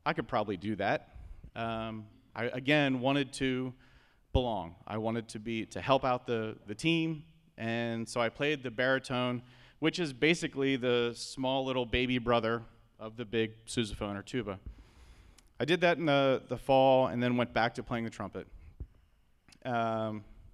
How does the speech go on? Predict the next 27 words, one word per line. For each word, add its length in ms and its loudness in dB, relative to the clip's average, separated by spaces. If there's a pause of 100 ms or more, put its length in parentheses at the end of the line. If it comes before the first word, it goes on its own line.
(520)
I, 120 0
I, 140 4 (160)
again, 240 0
I 100 4
wouldn't 220 2
say 160 2
that 100 4
I 100 2
necessarily 580 0
enjoyed 340 -4
it, 140 -8 (720)
but 140 8
I 140 6
enjoyed 500 2 (360)
the, 200 2 (480)
the 100 -8 (260)
act 300 0
of 260 -8
doing 360 -4
it. 180 -12 (1000)
And 600 2 (1000)
going 240 0
into 160 2
my 160 2
junior 380 2
year, 280 2
the, 280 0